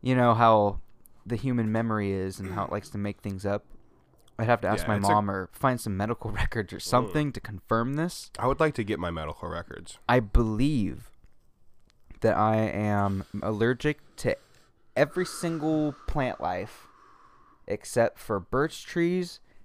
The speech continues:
Speaker 1: and then another thing I can't remember. But
Speaker 2: Wow.
Speaker 1: I remember hearing the word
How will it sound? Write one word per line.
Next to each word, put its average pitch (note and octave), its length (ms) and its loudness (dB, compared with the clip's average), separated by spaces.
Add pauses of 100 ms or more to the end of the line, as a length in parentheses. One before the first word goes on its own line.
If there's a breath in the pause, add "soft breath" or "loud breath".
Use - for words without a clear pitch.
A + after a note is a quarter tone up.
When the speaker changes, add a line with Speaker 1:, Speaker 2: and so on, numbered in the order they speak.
(120)
Speaker 1:
and A2 160 0
then G2+ 140 -2
another A#2+ 400 0
thing B2 260 -2
I A#2 60 0
can't G#2+ 320 -2
remember. F#2+ 560 -6 (520 soft breath)
But G#2+ 140 0
Speaker 2:
Wow. G2+ 160 -8
Speaker 1:
I A#2+ 100 6
remember C#3 480 2
hearing C#3+ 480 -2
the B2+ 80 -6
word A2+ 380 -2